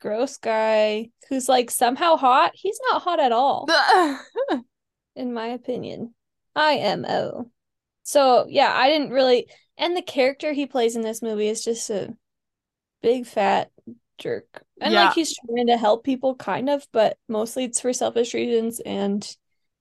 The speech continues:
Speaker 1: so, uh, the, like, I wasn't really moved by it, I guess, is what I'm trying
Speaker 2: Yeah.
Speaker 1: to say, 'cause I didn't care about the main character.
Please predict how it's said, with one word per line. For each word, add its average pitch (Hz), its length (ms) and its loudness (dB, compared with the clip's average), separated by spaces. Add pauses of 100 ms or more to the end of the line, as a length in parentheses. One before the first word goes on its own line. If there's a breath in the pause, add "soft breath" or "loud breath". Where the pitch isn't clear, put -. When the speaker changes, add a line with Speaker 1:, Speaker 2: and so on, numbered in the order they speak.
(140)
Speaker 1:
so, 254 200 2
uh, 247 240 4
the, 240 340 -4
like, 233 200 0
I 233 140 4
wasn't 233 380 0
really 220 760 -4 (320)
moved 190 500 -6
by 180 120 -2
it, 233 220 0
I 269 100 -6
guess, - 440 -8
is 294 160 -16
what 277 100 -4
I'm 247 100 -4
trying 214 120 -2
Speaker 2:
Yeah. 190 100 2
Speaker 1:
to 175 40 -6
say, 233 180 -10 (180)
'cause 247 260 0
I 240 120 4
didn't 240 260 0
care 226 220 0
about 214 320 0
the - 80 -8
main 208 200 -8
character. - 520 -8